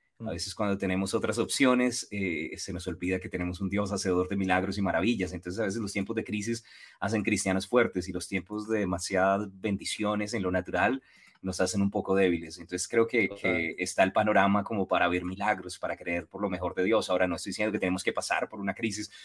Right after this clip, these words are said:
Speaker 1: para poder ver lo mejor de Dios, pero,
Speaker 2: No.
Speaker 1: pero saber que Él es el Dios que, que creó todo de la nada es una gran bendición. Recapitulando, de pronto simplemente quiero mencionar algunas de las cosas que se están cumpliendo alrededor de nosotros. Uno, la Biblia decía que Rusia iba a ascender y se volvería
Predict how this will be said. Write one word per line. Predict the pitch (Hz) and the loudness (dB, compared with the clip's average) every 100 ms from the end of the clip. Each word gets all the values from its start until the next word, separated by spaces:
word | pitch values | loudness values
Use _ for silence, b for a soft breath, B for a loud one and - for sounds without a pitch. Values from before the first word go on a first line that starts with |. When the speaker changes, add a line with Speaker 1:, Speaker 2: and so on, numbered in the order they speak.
| B B | B B
Speaker 1:
para | - 104 | 4 4
poder | 101 98 95 98 | 4 4 4 4
ver | 107 | 2
lo | 117 | 2
mejor | 113 101 92 | 2 2 0
de | 104 | 2
Dios, | 110 120 - | 4 2 0
pero, | 110 92 82 | 0 0 -2
Speaker 2:
No. | 95 | -6
Speaker 1:
pero | 95 92 | -2 -2
saber | 85 82 80 104 | 0 -2 0 -2
que | - 131 | -2 -2
Él | 95 | -2
es | 101 113 | -2 -4
el | 101 | 0
Dios | 113 117 113 | 4 4 4
que, | - 117 110 | -2 -2 -2
que | - 104 | -6 -16
creó | - 85 90 | -10 -8 -6
todo | 104 98 95 - | -4 -2 -2 -4
de | 90 | -8
la | 85 | -6
nada | 82 76 67 | -4 -4 -6
es | - - - - | -10 -10 -8 -8
una | 95 95 | -4 2
gran | 95 92 | 4 4
bendición. | 92 87 - 85 - b b b b b - | 2 -2 -6 -8 -18 b b b b b 2
Recapitulando, | 113 113 104 101 104 107 123 127 | 6 8 6 4 8 8 8 4
de | |
pronto | 117 113 107 113 | 4 2 2 0
simplemente | 113 120 117 117 117 123 | 0 0 4 4 4 0
quiero | 104 104 | 0 0
mencionar | 113 - 98 98 | 0 2 4 4
algunas | 98 107 110 | 2 0 0
de | |
las | 98 - | 0 0
cosas | 98 113 | -2 -4
que | 107 | -4
se | 95 | -6
están | 90 90 | -4 -4
cumpliendo | 98 104 107 104 | -4 -2 -2 -2
alrededor | 95 95 90 | 0 2 2
de | 104 | 0
nosotros. | 101 123 135 143 - | 0 2 2 -2 0
Uno, | 120 165 190 | 2 4 4
la | 120 | 4
Biblia | 92 101 117 | 4 4 2
decía | 110 104 | 2 0
que | 101 95 | 0 -2
Rusia | 101 101 120 - | -2 0 0 0
iba | 104 107 | 2 2
a | |
ascender | 107 98 92 117 | 2 0 0 0
y | |
se | 117 90 | -2 -4
volvería | 90 85 85 82 92 | -6 -6 -6 2 2